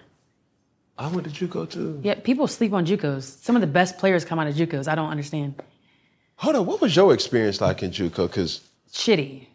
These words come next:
Speaker 1: Ah.
Speaker 2: Very.
Speaker 1: Can we have a moment right
Speaker 2: Yeah,
Speaker 1: now?
Speaker 2: we definitely can.
Speaker 1: Okay.
Speaker 2: Let's talk about, let's talk about it.
Speaker 1: Oh my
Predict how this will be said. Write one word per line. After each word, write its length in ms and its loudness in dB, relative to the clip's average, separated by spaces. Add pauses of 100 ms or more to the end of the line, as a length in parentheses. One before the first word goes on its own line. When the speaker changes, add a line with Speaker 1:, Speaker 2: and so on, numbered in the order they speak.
(260)
Speaker 1:
Ah. 380 0 (800)
Speaker 2:
Very. 440 0 (200)
Speaker 1:
Can 140 2
we 120 6
have 180 2
a 40 4
moment 340 2
right 100 2
Speaker 2:
Yeah, 80 4
Speaker 1:
now? 80 0
Speaker 2:
we 80 2
definitely 360 -2
can. 200 -6 (120)
Speaker 1:
Okay. 260 0
Speaker 2:
Let's 100 2
talk 100 2
about, 160 -4
let's 160 -2
talk 180 -2
about 180 -2
it. 60 -2
Speaker 1:
Oh 220 -2
my 220 -8